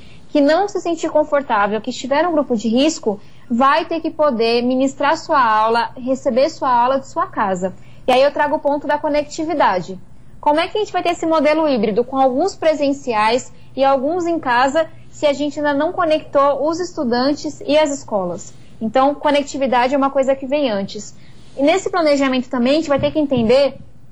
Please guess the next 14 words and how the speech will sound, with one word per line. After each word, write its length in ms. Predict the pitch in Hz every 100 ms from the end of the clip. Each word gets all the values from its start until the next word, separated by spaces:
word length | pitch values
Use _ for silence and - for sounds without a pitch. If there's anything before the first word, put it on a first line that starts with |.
| - - - - -
que 100 | 277
não 160 | 294 330
vai 180 | 349
dar 180 | 294 302
pra 140 | 320 302
gente 220 | 294 294
voltar 320 | 277 277 262
pra 120 | 254
escola 420 | 247 - 277 302
que 100 | 277
nós 180 | 269 285
deixamos 440 | 269 285 294 285 285
em 100 | 359
março. 540 | 294 254 254 -